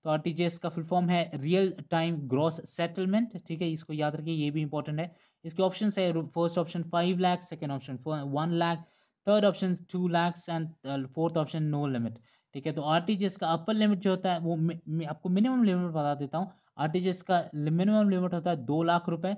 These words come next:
ठीक है, जो है ऑप्शन सी, यहाँ पे पूछा गया है अपर लिमिट, तो आरटीजीएस का no limit, ठीक है, इसको याद रखना है, आरटीजीएस की अपर कोई लिमिट नहीं होती, ठीक है।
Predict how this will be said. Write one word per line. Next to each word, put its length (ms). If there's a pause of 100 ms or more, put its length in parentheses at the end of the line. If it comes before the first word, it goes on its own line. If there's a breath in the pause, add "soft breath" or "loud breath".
(300 soft breath)
ठीक 100
है, 60
जो 180
है 100
ऑप्शन 280
सी, 160 (140)
यहाँ 240
पे 100
पूछा 280
गया 220
है 220
अपर 260
लिमिट, 340 (360 soft breath)
तो 40
आरटीजीएस 500
का 180
no 340 (100)
limit, 300 (220)
ठीक 120
है, 100
इसको 180
याद 240
रखना 200
है, 60
आरटीजीएस 380
की 100
अपर 260 (120)
कोई 140
लिमिट 340
नहीं 180
होती, 280 (440 soft breath)
ठीक 140
है। 180